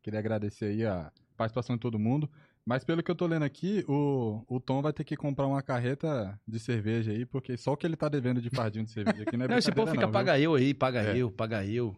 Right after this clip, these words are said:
Speaker 1: O do Game aqui também, é, comentou bastante, a Tânia, o Elson, inclusive
Speaker 2: Elson é
Speaker 1: é,
Speaker 2: meu pai.
Speaker 1: é, falaram aqui, o, se eu não me engano foi o do Game, falou que a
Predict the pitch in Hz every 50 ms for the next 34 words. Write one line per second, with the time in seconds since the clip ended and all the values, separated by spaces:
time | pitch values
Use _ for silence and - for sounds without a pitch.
0 | - _ 110 117 117 117 117 120 131 139 127 127 143 156 147 139 127 - 147 139
1 | - 127 123 135 151 175 180 180 - _ _ _ - 92 101 104 101 101 101 _
2 | - - - 117 117 113 - 123 117 110 - - 131 135 147 143 - 113 113 -
3 | - 131 143 151 151 147 - - 120 113 113 127 139 143 - - 135 151 143 -
4 | 165 147 123 110 143 170 190 175 190 196 180 160 185 - 254 247 269 233 - 123
5 | 113 117 127 - - _ _ _ _ 117 117 110 110 - 127 123 127 127 123 117
6 | - - 131 143 160 170 175 170 - _ _ _ - 104 107 107 107 110 - 117
7 | 113 117 117 120 120 - 120 117 113 123 135 120 107 113 120 143 156 170 180 175
8 | - _ _ _ _ _ _ - 113 110 117 120 - - - 139 139 135 131 120
9 | 101 98 98 98 95 90 90 87 85 87